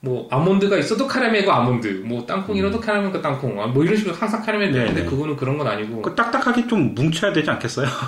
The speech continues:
Speaker 2: <laughs> 뭐라도 그냥 쫀득쫀득한 게 있어야 되니까 그걸로 좀.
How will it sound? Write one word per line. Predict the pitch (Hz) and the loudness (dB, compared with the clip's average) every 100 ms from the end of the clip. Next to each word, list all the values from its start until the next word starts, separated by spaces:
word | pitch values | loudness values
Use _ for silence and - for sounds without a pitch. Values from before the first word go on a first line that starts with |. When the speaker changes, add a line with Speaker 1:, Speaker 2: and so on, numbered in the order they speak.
| - 143 - | -4 -4 -2
Speaker 2:
<laughs> | - - - 247 190 | 0 0 0 -2 0
뭐라도 | 139 165 175 170 | 4 6 4 2
그냥 | 165 151 - | 2 0 0
쫀득쫀득한 | 233 233 233 202 208 170 | 2 2 2 0 0 -2
게 | 151 120 113 - - - - _ _ _ - | 0 0 -2 -6 -20 -20 -20 _ _ _ -10
있어야 | 123 156 127 | -4 0 0
되니까 | 117 107 - 101 98 | -2 -2 -2 -2 -2
그걸로 | - 107 104 | -2 -2 -2
좀. | 104 101 | -4 -8